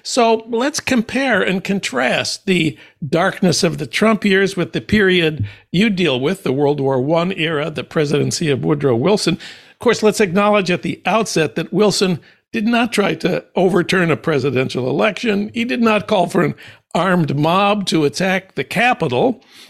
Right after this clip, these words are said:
He won the election both times he ran, nineteen twelve to nineteen sixteen. So it was not that kind of a threat to democracy. But you say Wilson went a lot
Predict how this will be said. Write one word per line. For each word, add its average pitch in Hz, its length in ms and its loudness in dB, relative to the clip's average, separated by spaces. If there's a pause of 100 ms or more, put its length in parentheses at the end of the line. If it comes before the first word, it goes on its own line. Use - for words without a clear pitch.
(160)
He 202 120 0
won 190 220 2
the 185 80 0
election 170 400 0
both 170 280 -2
times 170 340 -4
he 160 120 -2
ran, 151 580 -2
nineteen 160 420 -2
twelve 147 280 0
to 139 60 2
nineteen 139 420 -2
sixteen. 135 460 -4
So - 200 0
it - 60 -12 (200)
was 208 160 -6
not 233 260 2 (120)
that 185 520 0
kind 160 280 4
of 131 100 2
a 117 320 -2
threat 175 400 0
to 170 100 2
democracy. 135 680 0
But 214 200 0
you 277 140 4
say 240 200 0
Wilson 208 460 2
went 196 160 0
a 180 60 -2
lot 180 380 -2